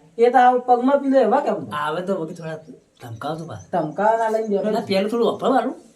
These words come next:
Speaker 2: પણ પછી થોડું વળી વળી ધમકાવવાનું એટલે ખબર ના પડે એને.
Speaker 1: હોય ને અમુક એવા મારે છે ને,
Speaker 2: હા, હા.
Speaker 1: તો એને એવું, એવું ના રહે.
Speaker 2: હોય, હોય. હાલો, એ તો ચા બા મેલાવો.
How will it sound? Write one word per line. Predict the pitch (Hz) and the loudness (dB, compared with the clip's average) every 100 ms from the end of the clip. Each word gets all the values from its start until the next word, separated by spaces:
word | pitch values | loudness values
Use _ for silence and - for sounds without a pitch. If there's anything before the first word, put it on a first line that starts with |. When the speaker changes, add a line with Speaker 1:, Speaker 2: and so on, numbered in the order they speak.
| _ _ 208 | _ _ -14
Speaker 2:
પણ | |
પછી | 185 180 202 | -8 -6 -6
થોડું | 208 208 | 0 4
વળી | 202 220 | 4 4
વળી | 226 208 | 2 0
ધમકાવવાનું | 156 208 233 226 | -2 0 0 0
એટલે | 226 | -4
ખબર | 208 202 233 | -4 -4 -4
ના | 233 226 220 | -4 -6 -6
પડે | 143 139 | -6 -4
એને. | 156 147 151 165 202 | -4 -6 -10 -10 -2
Speaker 1:
હોય | 233 262 | 0 2
ને | 247 | 0
અમુક | 247 220 | -2 0
એવા | 214 | 0
મારે | 247 254 277 285 | 4 2 4 2
છે | 294 | 0
ને, | 220 | -2
Speaker 2:
હા, | 170 | -4
હા. | 170 185 175 113 _ | -6 -8 -10 -14 _
Speaker 1:
તો | 226 | -2
એને | 233 240 240 | 0 0 0
એવું, | 247 240 240 214 | 2 2 0 2
એવું | 220 233 | 2 2
ના | 214 180 | 0 -2
રહે. | 165 | -4
Speaker 2:
હોય, | 127 165 160 | -6 -8 -8
હોય. | 135 117 - _ _ _ 165 | -8 -12 -16 _ _ _ -10
હાલો, | 175 202 | -6 -6
એ | 165 | -6
તો | 165 139 131 139 127 - - | -10 -14 -16 -20 -20 -20 -14
ચા | 180 | -10
બા | 185 180 | -10 -12
મેલાવો. | 131 165 | -12 -12